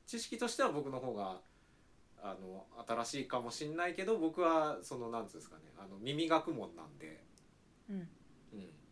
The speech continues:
Speaker 1: ただ、まあ、
Speaker 2: 私はもう、
Speaker 1: もう、
Speaker 2: うん。
Speaker 1: ね、奇談ラジオのオフ会でいきなりそんな話からなったっちゅうのがちょっとびっくりしましたけどね。
Speaker 2: で、ちょっとひ-、ね、まだ自己紹介もしてなければ、ね、飲んでもいない段階だったから。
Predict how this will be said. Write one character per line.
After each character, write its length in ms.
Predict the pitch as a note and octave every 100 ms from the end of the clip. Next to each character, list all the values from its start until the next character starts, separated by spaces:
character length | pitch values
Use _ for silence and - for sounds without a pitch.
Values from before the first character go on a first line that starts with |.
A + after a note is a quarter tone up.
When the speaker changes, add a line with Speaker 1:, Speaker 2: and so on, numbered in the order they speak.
| - - - - - - -
Speaker 1:
た 80 | -
だ、 80 | A#2
ま 60 |
あ、 40 | -
Speaker 2:
私 80 | -
は 100 | F#3
も 80 |
う、 20 | E4
Speaker 1:
も 220 | B2 A2+
う、 60 | -
Speaker 2:
う 20 |
ん。 160 | F#3+ F3 - - - - - D#3
Speaker 1:
ね、 340 | E3 G2+ - - - -
奇 140 | - A#2
談 260 | C#3 D#3
ラ 160 | E3 F3
ジ 120 | E3
オ 100 | D3+
の 480 | C3 C3 B2+ G#2+ F#2 - - - -
オ 60 |
フ 120 | A2 -
会 240 | D3+ D3+
で 220 | E3 D3
い 100 | A#2
き 80 | A2
な 100 | D3
り 100 | D3+
そ 140 | D3
ん 40 | C#3+
な 80 | D3
話 340 | C#3+ D3 -
か 140 | -
ら 120 | A2 G2+
な 120 | A2
っ 100 | -
た 100 | G#2+
っ 60 | -
ち 100 | G2+
ゅ 20 |
う 40 |
の 60 | G2
が 100 | F2+
ち 120 | -
ょ 40 |
っ 20 | A2+
と 340 | - E2+ E2 - - -
び 80 | G#2+
っ 40 |
く 80 | B2
り 80 | G#2+
し 80 |
ま 100 | G2+
し 60 | F2+
た 100 | E2+
け 80 | D2+
ど 120 | D2+
ね。 220 | D#2+ D#2+ - - - -
Speaker 2:
で、 200 | G#3 A3+
ち 120 | E4+
ょ 40 |
っ 20 |
と 60 | -
ひ-、 340 | D4+ - - -
ね、 300 | B3 A#3 F#3 - - - -
ま 180 | - D4
だ 80 | E4
自 160 | F#3+ A3
己 20 |
紹 280 | D#4+ F#4+ G#4+
介 120 | E4
も 120 | A#3
し 60 | A3+
て 60 | B3+
な 100 | B3+
け 80 | A#3
れ 40 |
ば、 120 | G3 F#3
ね、 120 | G3+ A3+
飲 200 | G#3 D#4
ん 80 |
で 80 | C#4+
も 140 | A3+ G3
い 60 |
な 140 | G3+ G#3
い 160 | G3 -
段 220 | G#3+ G#3
階 180 | A3 G3+
だ 80 |
っ 40 | G#3
た 120 | F3+
か 80 | F3+
ら。 320 | F#3+ F#3 E3+